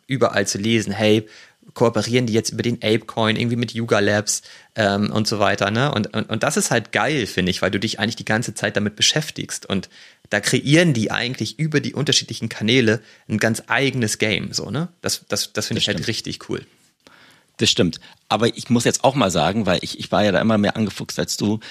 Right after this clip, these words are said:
Speaker 2: Ich habe mir überlegt, wenn jetzt da nicht die Apecoin-Ankündigung mit drin gewesen wäre und die hatten einfach nur diese Level zwei Mission angekündigt und gesagt, oh, pass auf, du kannst dir für null Komma sechs Ethereum oder tausend Dollar eine, eine Box kaufen. Wäre, wären,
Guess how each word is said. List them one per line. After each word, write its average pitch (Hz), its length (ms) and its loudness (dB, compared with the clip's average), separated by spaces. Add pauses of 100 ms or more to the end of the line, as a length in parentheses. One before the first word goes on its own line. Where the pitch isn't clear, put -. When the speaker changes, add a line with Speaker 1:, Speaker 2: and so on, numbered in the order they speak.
(200)
Speaker 2:
Ich - 80 -6
habe 110 80 4
mir 110 60 6
überlegt, 107 400 2
wenn 147 180 4
jetzt - 260 0
da 117 80 6
nicht 113 280 0
die - 100 -4
Apecoin-Ankündigung 90 960 -2
mit 104 220 2
drin 90 100 0
gewesen 82 420 -4
wäre - 180 -6 (100)
und 98 100 -8
die 117 80 4
hatten - 80 2
einfach 117 160 0
nur 117 80 6
diese 98 120 2
Level 98 180 2
zwei 92 480 2
Mission 92 580 0
angekündigt - 720 -6
und 87 100 -2
gesagt, 92 240 0
oh, 117 100 0
pass - 220 -4
auf, 135 160 2
du 123 100 -4
kannst - 240 -2
dir 104 60 -2
für - 120 -2
null 123 120 2
Komma 117 280 0
sechs 104 180 -2
Ethereum 101 300 -2
oder 92 100 0
tausend 101 300 -2
Dollar 95 240 2 (360)
eine, 92 140 -2 (160)
eine 101 140 4
Box - 440 -2
kaufen. - 400 -8 (520)
Wäre, 131 460 6 (180)
wären, 120 400 2